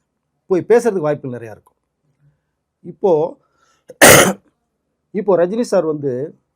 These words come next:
இனிமேல் கதையை ரெடி பண்ணி உட்காந்து டிஸ்கஷன் பண்ணி பண்றதுக்கான டைமிங் இப்ப இல்ல. பிப்ரவரியிலேருந்து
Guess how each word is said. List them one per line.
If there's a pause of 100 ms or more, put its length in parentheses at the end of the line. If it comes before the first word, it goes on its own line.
(160)
இனிமேல்
கதையை
ரெடி
பண்ணி
உட்காந்து
டிஸ்கஷன்
பண்ணி (440)
பண்றதுக்கான (100)
டைமிங்
இப்ப
இல்ல. (1600)
பிப்ரவரியிலேருந்து